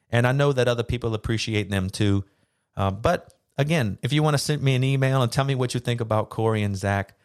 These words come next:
if you think they're entertaining, if you want them to shut up, or if you want them on even more,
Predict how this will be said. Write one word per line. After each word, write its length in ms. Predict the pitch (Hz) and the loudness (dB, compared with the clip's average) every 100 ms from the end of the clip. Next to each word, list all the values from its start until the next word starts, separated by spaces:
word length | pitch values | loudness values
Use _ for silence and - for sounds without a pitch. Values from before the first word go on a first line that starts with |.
| _ | _
if 160 | - 104 | -6 -2
you 100 | 117 | 0
think 200 | 117 117 | 2 2
they're 140 | 110 | 2
entertaining, 500 | 110 107 - 110 107 | 2 0 0 0 0
if 100 | 104 | 0
you 80 | 123 | 0
want 220 | 113 101 | 0 2
them 140 | 113 131 | 0 0
to 80 | 113 | -2
shut 260 | - 117 | 0 2
up, 160 | 113 113 | 2 2
or 80 | 104 | 0
if 100 | 135 | 0
you 80 | |
want 200 | 143 143 | 0 0
them 120 | 143 139 | 2 0
on 160 | 135 | 0
even 200 | 135 123 | 0 -2
more, 400 | 127 127 104 110 | 0 2 2 -2